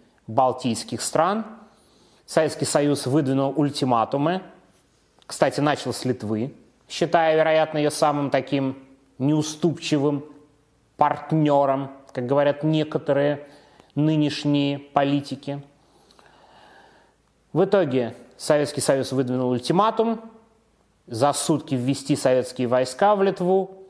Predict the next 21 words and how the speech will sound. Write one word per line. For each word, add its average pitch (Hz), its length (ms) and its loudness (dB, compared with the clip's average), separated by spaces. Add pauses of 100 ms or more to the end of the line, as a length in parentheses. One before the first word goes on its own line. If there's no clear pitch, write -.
(300)
Внутри 160 360 0
литовской 147 600 0
элиты, 135 440 0
кстати - 380 -2
говоря, 120 400 2
раскол, 120 800 -2 (400)
потому 131 460 0
что - 220 -4
кто-то 135 420 0
предлагает 127 840 0 (280)
сопротивляться, 127 1160 -2 (540)
но 127 600 -2
сил 147 380 -2
реально 120 400 0
никаких 117 500 -4
нет. 196 380 0 (540)
Президент 131 480 0
Сметана 120 720 -2
уезжает 120 580 0
из 113 140 -4
страны, 170 760 0